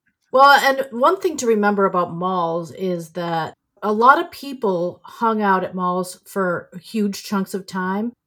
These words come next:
in a way that they don't, any, nobody does that anymore. But it's not like all those people during all that time were just spending money.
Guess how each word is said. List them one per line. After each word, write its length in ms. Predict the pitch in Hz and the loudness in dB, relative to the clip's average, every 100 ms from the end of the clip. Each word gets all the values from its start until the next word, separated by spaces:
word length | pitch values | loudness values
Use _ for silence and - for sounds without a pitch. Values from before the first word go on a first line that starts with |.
| _ | _
in 160 | 208 202 | 2 2
a 80 | 180 | 0
way 240 | 185 180 | 0 -2
that 260 | 170 - 165 | -2 -4 -4
they 160 | 170 | -6
don't, 400 | 156 165 156 160 - | -6 -8 -8 -10 -10
any, 260 | 180 190 185 | -8 -6 -8
nobody 340 | 180 170 170 165 | -6 -6 -6 -8
does 280 | 160 151 | -8 -8
that 160 | 160 170 | -6 -6
anymore. 520 | 180 185 190 190 202 - _ - | -6 -6 -4 -4 -6 -10 _ 0
But 360 | 233 220 - - - | 4 4 0 -6 2
it's 340 | 233 - - | 2 2 -6
not 300 | 240 262 294 | 0 0 0
like 380 | 254 240 208 - _ | 0 0 0 -4 _
all 320 | 202 220 240 | 4 6 6
those 320 | 233 226 214 - | 6 4 2 -2
people 400 | - 226 208 196 | -8 -6 -4 -4
during 320 | 190 185 170 - | -4 -6 -6 -2
all 320 | 196 190 190 | 0 2 0
that 320 | 185 180 170 | 0 -2 -2
time 460 | - 190 185 175 160 | -6 -2 -2 -4 -6
were 180 | 180 | -8
just 420 | 170 - 175 180 - | -8 -8 -6 -6 -10
spending 520 | - 175 170 170 165 | -8 -6 -6 -8 -10
money. 500 | 147 156 180 240 | -10 -8 -6 -6